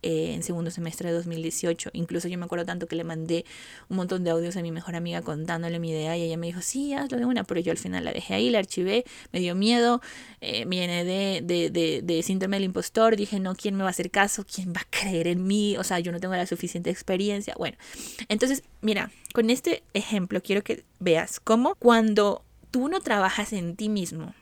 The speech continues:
estás saboteando todas esas oportunidades que tú puedes tener. Hoy en día, yo sé que no soy la más experta, yo sé que me falta un montón quizás para aprender,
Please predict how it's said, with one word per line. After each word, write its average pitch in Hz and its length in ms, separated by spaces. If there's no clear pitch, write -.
estás - 380
saboteando 175 560
todas 220 360
esas 202 200
oportunidades 170 680
que 175 80
tú 165 120
puedes 165 260
tener. 165 280
Hoy 214 140
en 233 100
día, 220 400
yo 196 180
sé 220 260
que 226 100
no 214 100
soy 202 160
la 185 100
más 180 200
experta, 180 580
yo 180 180
sé - 280
que 214 100
me 208 80
falta 190 240
un 185 100
montón 185 420
quizás 180 260
para 185 160
aprender, 175 520